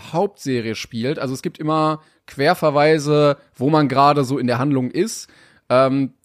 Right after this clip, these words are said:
das ist in der gleichen Zeit auf jeden Fall spielt, in den gleichen Jahren.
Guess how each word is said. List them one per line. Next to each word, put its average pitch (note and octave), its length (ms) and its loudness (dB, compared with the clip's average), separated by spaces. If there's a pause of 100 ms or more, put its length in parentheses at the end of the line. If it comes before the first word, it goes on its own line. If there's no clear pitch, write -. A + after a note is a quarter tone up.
das C3+ 160 -2
ist D3+ 220 -6
in C3+ 160 -4
der C3+ 100 0
gleichen C3 560 -2
Zeit C#3+ 340 0
auf G2+ 140 -8
jeden F#2 140 -8
Fall F#2 180 -8
spielt, G2+ 180 -8
in G2+ 60 -6
den G#2 120 -6
gleichen A#2 280 -2
Jahren. A2 500 -2